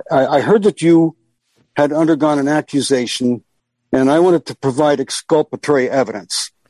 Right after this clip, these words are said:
okay, in an effort to clear you. I want you to unequivocally know that you had absolutely nothing to do with me not getting the shots.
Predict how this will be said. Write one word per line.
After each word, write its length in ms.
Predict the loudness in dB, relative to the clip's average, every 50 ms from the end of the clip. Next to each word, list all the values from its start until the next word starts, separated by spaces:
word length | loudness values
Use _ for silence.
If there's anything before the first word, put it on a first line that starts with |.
| _ _ _ _ _ _ _ _ _ _ _ _ -4
okay, 420 | -4 -4 -2 0 0 0 0 0 -2 -4 -4 -2
in 180 | 0 2 4 4
an 80 | 4
effort 380 | 2 2 0 -2 -4 -6 -6 -6
to 80 | -14
clear 300 | -10 -4 0 0 0 0
you. 320 | 0 -4 -6 -8 -10 -14 -16 _ _ _ _ _ _ _ _ _ -20 -20 -20 _ _ _ _ _ _ _ _ _ _ _ -8 -4
I 60 | -2 0
want 260 | 0 0 0 -2 -2
you 140 | 0 0 -2
to 320 | -2 -2 0 2 4 4 4
unequivocally 720 | 2 0 -2 -2 -2 -2 -2 0 0 0 0 0 0 2 2
know 200 | 4 2 2 0
that 220 | -2 -4 -8 -4
you 80 | -2 -2
had 200 | 0 0 -2 -2 -2
absolutely 540 | -4 -2 -4 -4 -2 0 0 0 2 2 4
nothing 400 | 4 4 4 2 0 -2 -4 -4
to 60 | -4
do 200 | -2 0 0 2
with 220 | 2 0 -2 0 2
me 120 | 2 2
not 280 | 2 2 0 -2 -2 -2
getting 220 | -4 -4 -4 -4
the 80 | -8 -8
shots. 460 | -4 -4 -4 -4 -4 -6 -8 -10